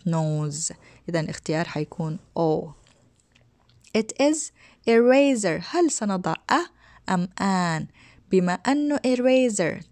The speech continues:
تبدأ بحرف من حروف الفاول الخمسة. ما هي حروف الفاول الخمسة؟ زي ما ذكرناها بالفيس،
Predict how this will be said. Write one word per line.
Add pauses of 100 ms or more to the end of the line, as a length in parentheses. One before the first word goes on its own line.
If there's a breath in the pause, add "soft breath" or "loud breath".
(120)
تبدأ (100)
بحرف
من
حروف
الفاول
الخمسة. (600 soft breath)
ما
هي
حروف
الفاول
الخمسة؟
زي
ما
ذكرناها
بالفيس،